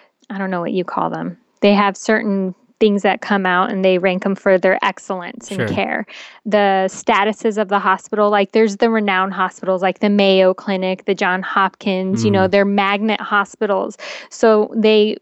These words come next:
Speaker 1: when they're renowned like that, it becomes appealing to people. But unfortunately, like we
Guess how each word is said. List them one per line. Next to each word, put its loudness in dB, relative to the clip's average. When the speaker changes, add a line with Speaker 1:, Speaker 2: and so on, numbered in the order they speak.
Speaker 1:
when 2
they're 4
renowned 0
like -4
that, 0
it -2
becomes -2
appealing 0
to 0
people. 0
But 0
unfortunately, -2
like 0
we 2